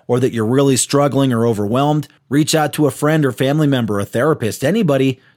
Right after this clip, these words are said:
Just make sure you get it off your chest. You don't need to harbor all this weight by yourself. You don't have to put the weight of the world on your shoulders, so simply don't.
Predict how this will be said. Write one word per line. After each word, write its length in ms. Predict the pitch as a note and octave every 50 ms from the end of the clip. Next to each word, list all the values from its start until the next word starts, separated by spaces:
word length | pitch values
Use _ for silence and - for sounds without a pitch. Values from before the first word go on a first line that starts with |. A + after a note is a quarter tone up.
| _
Just 240 | - D3+ E3 E3 -
make 200 | F#3 F3+ F3 D#3+
sure 120 | - F3
you 100 | E3+ D#3+
get 140 | C#3 D3 C#3
it 80 | C#3 C#3
off 220 | C#3 C#3 C3+ -
your 80 | C3 C3
chest. 420 | B2 - A#2+ G#2+ G#2+ G2+ - -
You 80 | A2 A2+
don't 200 | A2+ A#2 C3 C3
need 160 | D3 D3 C#3+
to 60 | C3+
harbor 440 | A#2+ - - C#3 C#3+ C#3 C3 C#3 -
all 180 | - B2+ C3 B2
this 240 | A#2 A#2+ A2 -
weight 240 | - A2+ A#2 A#2 F#2
by 120 | - A2+ A#2
yourself. 560 | A#2+ B2+ - - B2 G#2+ G2 G2+ - - - _ _
You 100 | A2 A#2
don't 180 | B2+ C3+ C3+
have 200 | C3 C3 B2+ A2+
to 80 | - C3
put 200 | - - B2+ -
the 60 | A#2+
weight 200 | G#2 A2+ A2+ G#2+
of 60 | A2
the 60 | G2+ G2+
world 220 | F#2+ G#2 G2+ F#2+
on 140 | G#2 G2+ F#2+
your 100 | F#2 F2
shoulders, 420 | - - F#2+ E2+ D2 D2+ D2 -
so 300 | - - C#3 C3+ B2+ - _ _
simply 400 | - - - B2+ A2+ G#2 G2 F#2
don't. 380 | F#2 A2+ G#2+ D2+ - - -